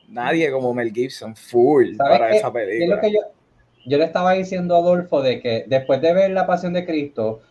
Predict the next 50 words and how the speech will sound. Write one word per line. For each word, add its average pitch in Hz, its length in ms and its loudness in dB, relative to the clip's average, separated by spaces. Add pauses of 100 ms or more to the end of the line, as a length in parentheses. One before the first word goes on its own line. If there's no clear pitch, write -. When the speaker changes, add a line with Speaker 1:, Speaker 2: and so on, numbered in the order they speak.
Speaker 2:
tú 165 160 4
ves 180 180 4
sin 185 260 -4
querer 175 320 2
cualquier 143 560 0
otra 165 720 4
historia 147 840 2 (100)
de, 117 460 0
de 110 160 -6
Jesús. 131 440 -4
Cuando 120 240 -2
llegan 139 300 -2
a 208 80 2
La 202 120 4
Pasión, 190 580 2 (260)
él 143 160 4
está 175 360 4
como 190 240 6
modelo, 139 600 6 (160)
porque 147 280 0
él 143 100 2
no 208 120 6
sangra, 170 520 4
él 160 100 -2
tiene 170 200 -2
como 185 220 0
que 170 100 -2
dos 151 260 2
gotitas 185 420 -2
de 180 100 0
la 165 180 4
corona 156 460 4
y 151 140 0
son 151 180 -2
de 170 160 4
esas 180 240 -4
que 160 220 -6
son 170 320 0
tiqui, 381 240 -8
tiqui, 427 180 -8
tiqui, 381 220 -6
tiqui, 359 180 -4
tiqui. 381 220 -8 (180)
O 170 100 6
sea, 147 400 2 (120)
literalmente 160 720 2
me... 175 160 0
la 147 140 2
Speaker 1:
Con 175 100 6
Speaker 2:
película 180 160 8